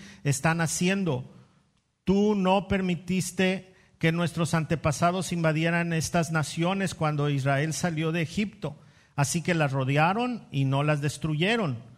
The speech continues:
Mira cómo nos pagan ahora porque han venido para echarnos de tu tierra,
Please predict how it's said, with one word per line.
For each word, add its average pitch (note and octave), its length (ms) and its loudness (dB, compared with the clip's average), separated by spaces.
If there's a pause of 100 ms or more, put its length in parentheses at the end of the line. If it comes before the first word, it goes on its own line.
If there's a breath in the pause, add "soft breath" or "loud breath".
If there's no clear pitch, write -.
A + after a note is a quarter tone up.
(260 loud breath)
Mira D#3+ 400 2
cómo F3 300 2
nos D3+ 220 0
pagan D#3 440 -2
ahora D3+ 480 2
porque C#3 360 -2
han E3 160 0
venido E3+ 500 2
para D3 220 2
echarnos D#3+ 500 0
de C#3 160 0
tu B2 200 -4
tierra, G3+ 760 2